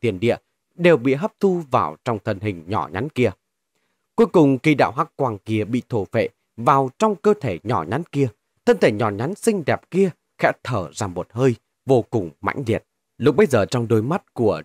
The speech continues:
thôi hồn động xuất Đồng Vô Mệnh, trong đôi mắt to tròn mọng nước kia bắn ra tinh quang, khiến cho người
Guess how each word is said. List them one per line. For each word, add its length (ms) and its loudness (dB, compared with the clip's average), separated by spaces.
thôi 160 0
hồn 260 -2
động 220 -4
xuất 260 -8
Đồng 220 -2
Vô 180 -4
Mệnh, 240 -6
trong 160 0
đôi 100 2
mắt 220 -2
to 140 0
tròn 360 -4
mọng 240 -4
nước 300 -2
kia 160 0
bắn 280 -2
ra 100 -2
tinh 240 -8
quang, 240 -2
khiến 280 0
cho 80 0
người 200 -2